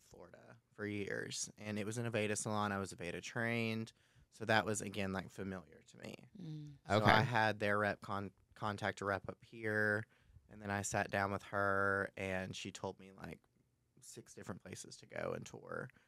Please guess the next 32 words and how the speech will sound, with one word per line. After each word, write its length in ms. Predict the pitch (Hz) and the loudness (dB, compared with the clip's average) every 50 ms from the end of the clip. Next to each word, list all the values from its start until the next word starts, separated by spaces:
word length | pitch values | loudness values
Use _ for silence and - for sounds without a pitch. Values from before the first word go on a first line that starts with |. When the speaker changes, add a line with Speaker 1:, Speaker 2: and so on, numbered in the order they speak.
| _ _ _ _ _ _ _ _ _ _ | _ _ _ _ _ _ _ _ _ _
Speaker 1:
And 380 | - 101 104 98 98 98 95 98 | -6 -4 0 0 2 2 2 4
that 120 | 101 95 76 | 2 2 2
was 140 | 104 104 - | 2 -2 -2
the 80 | - 101 | -4 -4
one 180 | 98 98 95 | -4 -2 -2
that 100 | 95 87 | -2 0
was 180 | 90 95 92 - | -2 -2 -2 -2
most, 440 | 98 95 95 - - - - - _ _ - | -4 -4 -4 -4 -8 -10 -12 -14 _ _ -6
uh, 360 | 95 90 - - - - - - 117 - _ _ _ _ _ _ _ _ _ _ _ _ _ _ _ _ _ _ _ _ _ _ _ | -6 -6 -4 -4 -4 -4 -4 -8 -12 -16 _ _ _ _ _ _ _ _ _ _ _ _ _ _ _ _ _ _ _ _ _ _ _
like, 200 | 113 101 - - | -10 -10 -8 -2
welcoming, 600 | 113 110 107 104 - 110 107 104 101 101 101 98 98 | 2 2 2 4 2 0 0 2 2 2 0 0 0
and 80 | 95 | 0
I 60 | 95 | 0
liked 340 | 95 95 95 92 90 - - | 2 2 0 0 -2 -4 -6
it, 280 | 95 95 92 92 - - | -2 -2 0 0 -2 -4
so 440 | - - 92 92 92 95 98 101 - - | -6 -6 -4 -4 -2 -2 -4 -4 -4 -2
I 80 | 95 | 0
worked 300 | 92 92 95 95 - - - | 0 0 0 -2 -6 -12 -18
there. 380 | - - 80 76 71 - - - _ _ _ _ _ _ - - | -20 -20 -16 -12 -10 -10 -10 -12 _ _ _ _ _ _ 4 10
Speaker 3:
And 80 | 156 | 12
it's 120 | 170 170 196 | 12 12 12
a 80 | 190 | 12
nice 280 | 180 156 143 139 139 - | 12 12 12 12 12 12
location, 560 | 135 117 - 127 107 104 107 - 90 80 104 | 12 12 12 10 8 8 8 4 4 4 2
too, 320 | 110 - 107 71 64 60 - 139 | 6 6 6 6 6 4 4 2
Speaker 1:
Mm-hmm. 260 | 139 - - - 127 | 0 -2 -8 -6 4
Speaker 3:
right 160 | 120 117 113 113 | 8 8 10 10
on 180 | 113 113 117 117 | 10 10 10 10
West 280 | 107 113 - - - | 8 8 6 6 6
End. 420 | 104 101 104 104 104 104 101 104 104 | 8 8 8 8 6 6 4 4 4
Speaker 1:
Yep. 100 | 92 87 - _ _ _ _ _ _ _ _ _ _ _ _ _ _ _ _ _ _ _ _ _ _ _ _ - | 2 0 -2 _ _ _ _ _ _ _ _ _ _ _ _ _ _ _ _ _ _ _ _ _ _ _ _ 4
Speaker 3:
Okay. 340 | - 143 131 120 127 156 | 12 12 12 12 12 12